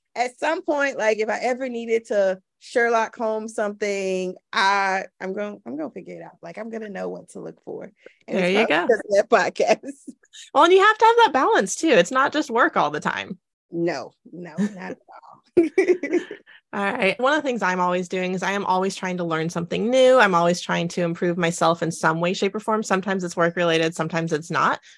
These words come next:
Speaker 2: What are you currently working on for self-improvement right now?
Speaker 1: Uh, I took it upon myself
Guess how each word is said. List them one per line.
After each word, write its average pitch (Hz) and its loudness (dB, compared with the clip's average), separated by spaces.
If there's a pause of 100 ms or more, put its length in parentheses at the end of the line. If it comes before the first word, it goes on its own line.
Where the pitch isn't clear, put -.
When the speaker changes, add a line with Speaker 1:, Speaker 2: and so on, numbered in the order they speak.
Speaker 2:
What 214 0
are 294 4
you 226 2
currently 160 -2
working 165 0
on 143 -2
for 160 -6
self-improvement - -6
right - -4
now? - -8 (1400)
Speaker 1:
Uh, 190 -8
I 180 -2
took 220 -4
it 233 0
upon 220 -4
myself 202 -2